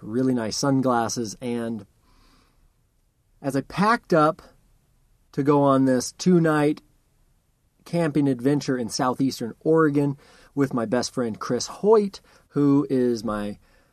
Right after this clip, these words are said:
Paraglide partner. We've been flying in a dozen countries, five continents. We've flown all over the world together. We've made films together for Keen and for Marmot.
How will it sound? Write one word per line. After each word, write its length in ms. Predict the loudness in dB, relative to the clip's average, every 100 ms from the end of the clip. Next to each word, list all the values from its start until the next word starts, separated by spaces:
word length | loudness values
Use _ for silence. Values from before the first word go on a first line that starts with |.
| _
Paraglide 520 | -4 0 2 2 0 0
partner. 520 | -2 0 0 2 2
We've 180 | 0 0
been 560 | -2 -2 -4 -6 -10
flying 400 | -6 -4 -2 -2
in 140 | -4 -4
a 40 |
dozen 340 | -4 -6 -8
countries, 880 | -6 -2 -2 0 0 0 0 -2 -6 -10
five 320 | -6 -6 -6
continents. 1040 | -4 -2 -2 -6 -6 -8 -10 -10 -10 -12 _ _ _ _ _ _ _ -16
We've 360 | -12 -12 -12 _
flown 460 | _ -4 0 0 0
all 260 | -2 0 0
over 200 | 0 -4
the 100 | -2
world 640 | 2 4 4 4 0 -8 -8
together. 680 | -2 2 2 4 2 2 -2 -4
We've 380 | -2 0 -2 -8
made 460 | -6 -4 -4 -8 -14 _
films 480 | _ 0 2 4 2
together 440 | 0 0 2 2 0
for 160 | -4
Keen 480 | -4 -2 0 0 0
and 120 | -2
for 160 | -6 -6
Marmot. 720 | -4 0 2 2 0 -4